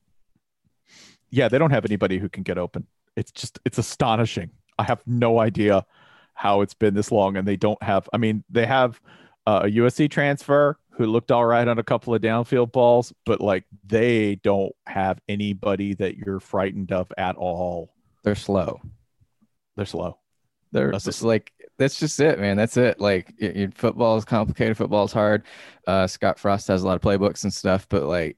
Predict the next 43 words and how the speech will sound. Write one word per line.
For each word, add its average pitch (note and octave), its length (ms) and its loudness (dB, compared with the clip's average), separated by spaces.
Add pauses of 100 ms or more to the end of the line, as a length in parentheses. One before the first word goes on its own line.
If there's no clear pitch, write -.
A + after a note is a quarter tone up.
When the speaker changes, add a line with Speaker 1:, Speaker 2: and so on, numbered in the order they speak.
Speaker 2:
U A2 160 2
C G#2+ 180 0
F G2 100 2
had, F#2+ 220 0
like, E2+ 160 -2
twenty G2+ 340 0
fast F2+ 400 -2
guys E2 280 -4
they F2 120 -2
trusted F2 440 -6
to D#2+ 80 -10
touch - 240 -6
the E2 100 -8
ball. D2+ 300 -4 (300)
Nebraska F#2+ 500 -2
has E2+ 320 -4 (500)
n-, E2+ 320 -8
any? G2+ 380 -4
I - 80 -4
don't A2 140 0
know. E2+ 120 -4 (160)
Speaker 1:
Two, - 180 -6
Speaker 2:
That's - 180 -2
Speaker 1:
two. C#3+ 80 4
Speaker 2:
it. - 200 0 (240)
That's - 160 2
Speaker 1:
I E3+ 80 2
think B3 100 4
Speaker 2:
it. D#3 40 2
Speaker 1:
they F#2+ 80 -4
got G2 160 -8
two. G2 260 -6 (220)
Yeah. G#2 200 -4 (1040)
And G#2+ 120 -4
I G2+ 60 0
think, A2+ 260 -4
I A2+ 140 0 (100)
actually, A2 380 0
I G#2+ 80 -2
think C3+ 160 -4
they A#2 100 2
have, G#2+ 180 0 (120)
like, F#2+ 260 -2